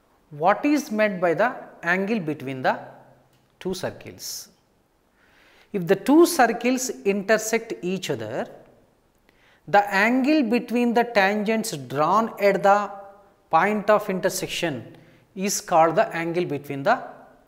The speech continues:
two circles.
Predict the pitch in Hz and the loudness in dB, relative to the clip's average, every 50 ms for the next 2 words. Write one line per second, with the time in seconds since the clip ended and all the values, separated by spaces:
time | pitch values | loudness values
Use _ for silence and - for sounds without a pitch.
0 | _ _ _ _ _ _ _ _ _ _ _ _ _ _ _ _ _ - - - | _ _ _ _ _ _ _ _ _ _ _ _ _ _ _ _ _ -10 -2 0
1 | 254 302 339 339 - - - - - - 139 117 - - - 107 101 - - - | 0 0 0 -2 -6 -16 -16 -10 -4 -4 -4 -4 -4 -10 -16 -16 -16 -14 -12 -12
2 | - - | -14 -14